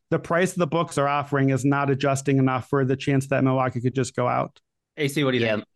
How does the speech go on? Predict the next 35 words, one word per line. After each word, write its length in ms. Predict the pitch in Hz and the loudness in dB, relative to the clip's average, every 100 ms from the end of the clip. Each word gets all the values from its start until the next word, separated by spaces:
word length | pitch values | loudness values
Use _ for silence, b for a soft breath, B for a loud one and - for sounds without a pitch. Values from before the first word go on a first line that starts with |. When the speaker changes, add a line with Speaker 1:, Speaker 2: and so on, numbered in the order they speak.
| _ _ - | _ _ -6
Speaker 3:
yeah, 160 | 110 | -2
my 200 | 104 110 | 0 0
analysis 600 | 127 117 110 110 117 101 | 0 0 0 0 -2 -2
on 140 | 98 92 | -2 0
this, 380 | 92 90 - - | 0 -2 -6 -8
I've 160 | 107 107 | -6 -4
actually 300 | 113 - 135 | -4 -2 -2
been 240 | 110 107 | 0 -2
cashing 560 | - 104 98 - 104 98 | -4 -4 -4 -6 -6 -4
on 160 | 92 - _ _ | -6 -8 _ _
this 260 | 92 95 | -4 -4
series 380 | - 95 92 90 | -4 -2 -2 -4
with 140 | 90 - | -8 -10
the 160 | 87 | -12
overs. 680 | - 92 85 - - - - | -8 -8 -8 -14 -14 -16 -14
Um, 520 | - 90 87 85 85 85 _ _ | -8 -6 -6 -8 -14 -18 _ _
Speaker 1:
Hmm. 120 | 170 131 | -2 -2
Speaker 3:
I 60 | 104 | -2
think 200 | 117 101 | -4 -2
Brook 220 | 104 - | -4 -2
Lopez 400 | 101 101 110 104 | -2 -2 -2 -4
for 160 | - 101 | -2 -4
the 100 | 90 | -2
longest 400 | 90 98 101 - | -4 -4 -4 -6
time 280 | 98 104 101 | -4 -4 -4
has 180 | 95 | -8
been 160 | 90 90 | -8 -10
a 60 | 87 | -10
fraudulent 720 | - 87 90 92 92 95 - | -6 -4 -4 -4 -8 -8 -10
defensive 440 | 95 95 92 85 92 | -14 -12 -12 -12 -10
player 200 | 98 92 | -6 -6
of 80 | 90 | -6
the 120 | 90 | -10
year 440 | 90 90 95 101 _ | -8 -6 -6 -8 _
candidate. 500 | - 101 101 127 - | -10 -8 -6 -8 -8